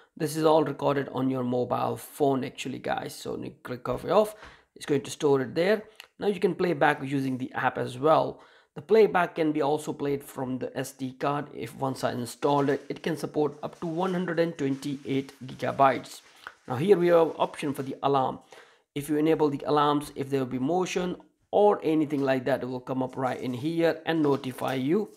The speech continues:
as well. Then you have a cloud option if you'd like to purchase a cloud subscription. While within the app, you don't get any settings for your camera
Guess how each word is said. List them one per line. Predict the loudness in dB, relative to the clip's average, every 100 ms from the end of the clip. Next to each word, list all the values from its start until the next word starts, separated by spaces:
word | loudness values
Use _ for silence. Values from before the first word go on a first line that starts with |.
| _ _ _ -4
as | -2 0
well. | 0 4 6 6 4 0 -6 -8
Then | -2 0
you | 0
have | 0
a | 0
cloud | -2 0 4 4 2 0
option | -2 -2 -2 0
if | -2
you'd | -4
like | -4 -4
to | -6 -6 -8 -20 -20 _ -2
purchase | -2 2 0 -2
a |
cloud | -4 0 2 0 -4 -20 -20
subscription. | -10 -10 -8 -4 -4 2 2 2 -2 _ _ _ _ _ _ _ _ _ _ _ _ _ _ _ _ _ _ _ _ _ _ _ _ _ _ _ _ _ _ _ _ _
While | 0 2 4
within | 2 2
the | -2 -2
app, | 2 2 0
you | -2
don't | 2 2
get | 2 -2 -2
any | 2 4 4 0
settings | -2 -2 -2 -4
for | -4
your | -4
camera | -2 -2 -2 -4 -6